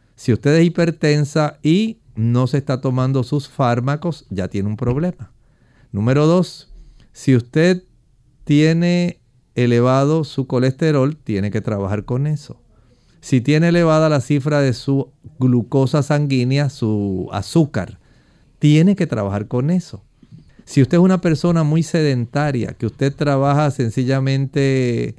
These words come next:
en una silla frente a un monitor y no hace actividad física,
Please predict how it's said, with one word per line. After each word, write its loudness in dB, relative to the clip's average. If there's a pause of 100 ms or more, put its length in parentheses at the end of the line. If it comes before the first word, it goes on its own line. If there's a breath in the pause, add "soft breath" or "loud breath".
(340)
en 0
una 0
silla 2
frente 0
a 2
un 0
monitor 2
y 0
no 0
hace -2
actividad 0
física, -4